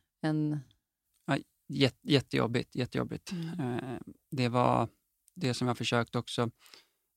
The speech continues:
Speaker 2: eh, beskriva i andra, andra mediala,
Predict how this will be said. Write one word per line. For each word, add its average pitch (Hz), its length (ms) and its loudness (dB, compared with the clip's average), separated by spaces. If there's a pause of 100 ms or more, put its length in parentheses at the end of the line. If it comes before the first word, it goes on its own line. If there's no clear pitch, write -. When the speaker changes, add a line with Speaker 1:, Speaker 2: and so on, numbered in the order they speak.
(160)
Speaker 2:
eh, 117 180 -2
beskriva 120 720 0
i 120 260 -2
andra, 117 360 -2
andra 117 460 -2
mediala, 117 580 -4